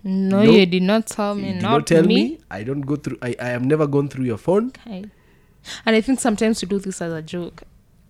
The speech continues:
Speaker 1: especially me, 'cause now I've remembered.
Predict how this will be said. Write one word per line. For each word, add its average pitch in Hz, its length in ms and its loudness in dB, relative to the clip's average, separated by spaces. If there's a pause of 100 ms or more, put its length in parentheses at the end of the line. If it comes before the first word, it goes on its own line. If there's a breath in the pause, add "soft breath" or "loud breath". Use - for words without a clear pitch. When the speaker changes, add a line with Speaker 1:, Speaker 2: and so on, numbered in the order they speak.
(200)
Speaker 1:
especially 202 500 0
me, 175 520 -4
'cause 180 180 -6
now 202 180 0
I've 196 120 -8
remembered. 175 500 -6